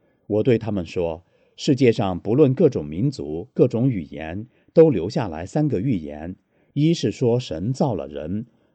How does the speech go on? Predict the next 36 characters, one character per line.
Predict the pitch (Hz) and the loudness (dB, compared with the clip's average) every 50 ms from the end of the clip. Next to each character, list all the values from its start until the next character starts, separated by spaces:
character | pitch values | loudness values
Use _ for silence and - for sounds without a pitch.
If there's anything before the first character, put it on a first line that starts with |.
| _ - | _ -4
二 | - 160 135 98 90 | -2 -2 0 -2 -2
是 | - - 123 95 82 | -4 -4 -4 -2 -2
末 | 98 160 180 127 113 | 0 2 2 2 2
世 | - - 120 | 0 -2 -2
有 | 98 76 71 82 | -2 -4 -6 -6
大 | - 127 104 92 | -6 -6 -8 -6
灾 | - - 123 127 | -4 -2 -2 0
难， | 147 160 120 87 73 71 - _ | 0 0 -2 -2 -6 -10 -16 _
或 | _ - 147 120 | _ 2 4 4
者 | - 76 73 | 2 0 -6
说 | - - 110 101 104 | -6 -4 -2 -2 -2
大 | 104 - 147 123 101 | -4 -4 -6 -6 -6
审 | - - 82 67 69 | -8 -10 -12 -12 -12
判， | - - 123 107 85 76 - _ _ _ _ _ _ _ _ | -12 -8 -8 -8 -8 -8 -12 _ _ _ _ _ _ _ _
三 | - - - 147 147 156 165 | -8 -2 0 2 2 0 0
是 | - - 139 101 | 0 0 0 0
神 | - - - 98 127 170 | 0 0 0 0 0 2
走 | - - 82 67 71 | 2 0 0 -2 -2
了， | 69 76 90 92 - - _ | -8 -6 -6 -6 -6 -6 _
但 | - 123 110 101 | -4 -4 -2 -4
是 | - 113 | -4 -8
神 | 90 - - 80 73 73 98 120 131 | -8 -8 -8 -8 -8 -6 -6 -6 -2
会 | - 127 95 | -2 -2 -2
再 | 82 - 143 95 | 0 -2 -4 -4
回 | 78 - - 73 80 107 | -6 -10 -12 -8 -4 -2
来。 | 135 104 76 - _ _ _ _ _ _ | -2 -2 -4 -6 _ _ _ _ _ _
不 | - 139 127 | -2 -2 0
知 | 123 143 135 | 0 2 2
道 | 131 131 117 104 | 2 2 2 2
你 | 95 87 82 | 0 -2 -2
们 | 85 117 135 | 0 0 2
有 | 120 95 | 2 0
没 | 71 82 104 123 | 0 0 0 2
有 | 117 120 | 2 0
想 | 127 - 87 69 67 - | 0 -4 -8 -10 -8 -4
过， | - 110 101 85 73 - | -2 0 0 0 -2 -6